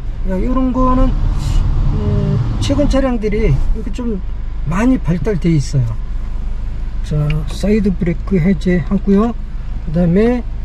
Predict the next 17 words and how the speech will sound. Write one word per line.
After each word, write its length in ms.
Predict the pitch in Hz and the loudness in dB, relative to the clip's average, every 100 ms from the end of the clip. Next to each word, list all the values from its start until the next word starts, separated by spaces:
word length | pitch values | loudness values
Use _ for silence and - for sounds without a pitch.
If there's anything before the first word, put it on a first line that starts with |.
| - - - | -6 -6 -2
전진해서 840 | 185 175 180 170 156 160 214 196 147 | 0 2 2 2 2 2 0 0 0
아래층으로 560 | 185 - 190 170 190 | 0 0 2 2 2
잠깐 380 | - 190 190 208 | 2 2 2 2
내려가는 420 | 160 175 175 165 | 2 2 2 0
거, 460 | 147 143 147 214 226 - - - - - - - | 2 2 2 2 0 0 0 0 -2 -4 0 4
원위치, 480 | 180 202 - - 175 - - | 6 6 6 2 0 2 2
차량 420 | 220 240 240 214 | 4 4 4 4
원위치 400 | 175 202 - - | 4 4 4 2
하러 340 | 170 170 175 208 160 | 2 0 0 -2 -2
내려가도록 480 | 175 165 165 160 | 0 0 0 0
하겠습니다. 800 | 175 165 139 170 139 143 160 214 - - - - - - - - - - - - - - - - - - - | 0 0 0 0 2 2 2 2 2 0 0 0 0 0 0 0 0 2 2 2 4 4 6 4 4 2 2
바닥 260 | 180 254 277 | 2 2 2
두두두둑 480 | 247 285 277 226 - | 0 0 0 0 0
소리는 560 | - 240 247 262 262 226 - - - - - 180 | 2 2 2 2 2 0 0 -4 -4 -4 0 2
원화 280 | 247 277 208 | 4 4 0
코팅 680 | 254 220 - 254 240 220 202 - - - 208 208 - - - - - - - - | -2 -2 0 2 2 2 0 -2 -2 0 2 0 0 -6 -6 -2 0 0 -2 -2
그 460 | - 196 196 190 | 2 4 4 2